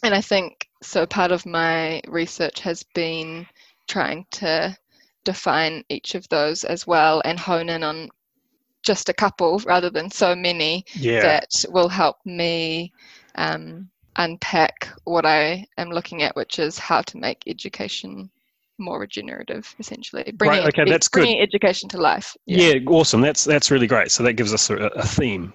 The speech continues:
Speaker 2: and, and you're diving into all these, these juicy, um, domains in service of that theme, bringing education to life. Love it.
Speaker 1: Yeah. So I, when I started the research, I was following the sense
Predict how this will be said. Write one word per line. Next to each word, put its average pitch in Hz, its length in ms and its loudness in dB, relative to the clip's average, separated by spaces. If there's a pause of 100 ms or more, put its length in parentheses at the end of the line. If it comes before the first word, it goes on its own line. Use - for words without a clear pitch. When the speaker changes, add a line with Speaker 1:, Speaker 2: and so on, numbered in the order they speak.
Speaker 2:
and, 104 160 -4
and 104 140 2
you're 104 80 2
diving 117 320 6
into 113 160 2
all 113 100 2
these, 107 280 2
these 110 500 0 (260)
juicy, 127 380 2 (100)
um, 110 540 2
domains 110 680 4 (260)
in 139 100 6
service 131 380 4
of 110 60 -2
that 104 180 -2
theme, 98 360 -2 (100)
bringing 117 260 4
education 101 460 -2
to 92 100 -6
life. 92 340 -6 (200)
Love 107 120 2
it. 214 80 -4
Speaker 1:
Yeah. 180 400 4 (260)
So - 180 2
I, 196 500 6 (180)
when 202 160 -2
I 190 120 4
started 202 340 2
the 190 80 2
research, 180 480 0
I 165 240 2 (100)
was 170 180 -4
following 165 380 4
the 165 100 -4
sense - 560 -6